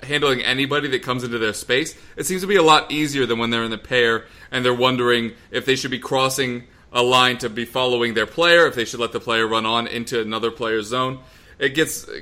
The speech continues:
complicated, and Wanyama didn't seem to handle it that well, despite the fact that he looked very good in, in our friendlies before. Uh, and as Gag said, you don't wanna put too much weight in friendlies, but you can put some weight into how you perform.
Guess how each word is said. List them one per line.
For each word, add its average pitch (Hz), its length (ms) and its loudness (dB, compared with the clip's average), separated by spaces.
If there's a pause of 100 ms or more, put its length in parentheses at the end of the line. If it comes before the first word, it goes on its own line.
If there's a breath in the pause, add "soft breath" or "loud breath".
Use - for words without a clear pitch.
(140)
complicated, 107 680 -2
and 113 260 -6
Wanyama 120 400 2
didn't 117 180 -6
seem 113 200 -6
to 110 60 -4
handle 110 340 -4
it 113 140 -10
that 110 260 0
well, 107 200 0
despite 123 300 0
the 120 80 -8
fact 113 200 -2
that 110 100 -8
he 127 80 -6
looked 117 160 -2
very 147 260 6
good 110 240 -2
in, 113 200 -4
in 110 180 -6
our 107 160 0
friendlies 107 400 -4
before. 98 320 -10 (360 soft breath)
Uh, 101 220 2
and 135 80 0
as 147 140 4
Gag 131 240 2
said, 117 180 0
you 117 60 -4
don't 131 120 -2
wanna 120 160 -2
put 123 160 -6
too 127 120 -6
much 117 180 -4
weight 113 160 -4
in 107 60 -14
friendlies, 104 320 -8
but 151 120 -6
you 170 60 -10
can 233 240 2
put 143 160 -2
some 127 180 -2
weight 120 220 0
into 113 240 -6
how 113 160 0
you 110 160 -4
perform. 107 640 -6